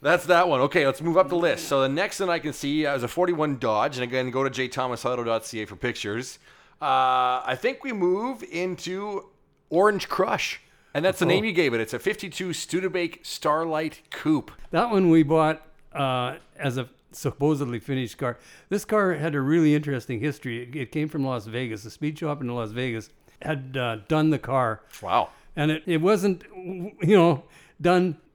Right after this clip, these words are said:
Speaker 2: totally right. Um, they had done a, a fantastic job. I think what the, had happened, if I think about it, is they got the front end done, and then they lost out of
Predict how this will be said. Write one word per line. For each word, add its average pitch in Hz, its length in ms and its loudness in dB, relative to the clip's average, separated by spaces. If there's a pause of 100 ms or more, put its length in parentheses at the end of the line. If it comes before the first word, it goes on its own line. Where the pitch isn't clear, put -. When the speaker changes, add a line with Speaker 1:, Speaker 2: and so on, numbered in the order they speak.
(140)
Speaker 2:
totally 165 640 4
right. 147 460 0 (360)
Um, 131 440 0 (100)
they 143 220 2
had 143 160 2
done 175 200 2
a, 156 160 -2
a 127 120 -10
fantastic 165 680 0
job. 143 420 0 (220)
I 135 80 -4
think 247 240 -2
what 202 140 -2
the, 190 100 0
had 160 220 -2
happened, 151 580 -2 (140)
if - 100 -16
I 156 80 -4
think 151 220 -4
about 120 260 -2
it, 120 140 -4
is 120 220 -4 (520)
they 139 120 2
got 170 200 0
the 175 80 -6
front 165 240 2
end 165 240 2
done, 131 340 -2
and 139 160 0
then 143 120 2
they 151 100 4
lost 143 320 -2 (580)
out 139 140 -2
of 127 140 -8